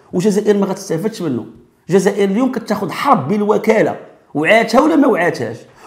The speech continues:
وهذا التبون وهذا الشيء اللي كنقوله له بمنتهى المسؤوليه، راه هذا الحقد اللي ولا تجاه المغرب انتعش معك،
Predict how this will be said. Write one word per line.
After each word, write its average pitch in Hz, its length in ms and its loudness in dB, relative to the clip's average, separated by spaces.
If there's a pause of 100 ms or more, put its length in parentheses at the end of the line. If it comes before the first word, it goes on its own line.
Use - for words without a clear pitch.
وهذا 165 380 4
التبون 226 560 2
وهذا 156 180 -2
الشيء 277 200 -4
اللي - 120 -4
كنقوله 190 280 -2
له 170 60 0
بمنتهى 175 380 -2
المسؤوليه، 135 480 -6 (280)
راه 165 100 0
هذا 185 220 -2
الحقد 135 340 -6
اللي 175 140 -4
ولا 202 200 -4
تجاه 165 260 -6
المغرب 196 360 -4
انتعش 131 600 -8
معك، 135 540 -10